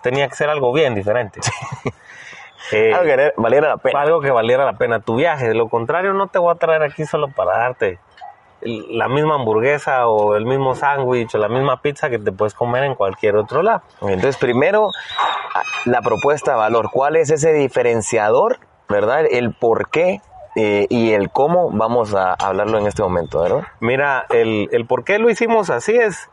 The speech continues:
Speaker 1: decidimos hacerlo solo con leña, porque la leña tiene el poder de cambiar el sabor de muchas cosas,
Speaker 2: Sí.
Speaker 1: vamos. Yo que he cocinado en, en diferentes lugares, yo te puedo decir, fácil es cocinar con todo el equipo industrial.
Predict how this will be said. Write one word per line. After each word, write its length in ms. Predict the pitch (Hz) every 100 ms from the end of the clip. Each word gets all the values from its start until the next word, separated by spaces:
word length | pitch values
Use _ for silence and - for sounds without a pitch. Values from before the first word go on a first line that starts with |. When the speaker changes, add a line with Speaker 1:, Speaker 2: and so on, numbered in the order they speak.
| _ - -
Speaker 1:
decidimos 500 | 127 127 139 165 202
hacerlo 380 | 180 160 175 180
solo 300 | - 185 185
con 200 | - 147
leña, 380 | 160 214 233 226 - - - - - - - - _
porque 260 | 127 - 151
la 140 | 131
leña 360 | 127 147 180 160
tiene 240 | 143 143
el 120 | 139
poder 360 | 104 113 135 151
de 180 | 135 110
cambiar 360 | 95 101 113
el 80 | 117
sabor 320 | 110 104 113
de 80 | 107
muchas 420 | 101 110 - 98
cosas, 320 | - 131 120 85
Speaker 2:
Sí. 80 | 113
Speaker 1:
vamos. 340 | 60 85 107 - -
Yo 200 | 107 143
que 120 | 156 175
he 40 |
cocinado 600 | - 170 147 123 147 165
en, 200 | 151 123 -
en 140 | - 113
diferentes 500 | 107 107 123 143 156
lugares, 380 | 135 147 156 143
yo 100 | 135
te 120 | 135
puedo 240 | - 131
decir, 260 | 123 123 107
fácil 400 | 156 196 233 185
es 100 | 185
cocinar 460 | 190 160 127 147 -
con 220 | 175 147
todo 140 | 160
el 80 | 139
equipo 340 | 123 147 143
industrial. 480 | 127 98 - 151 123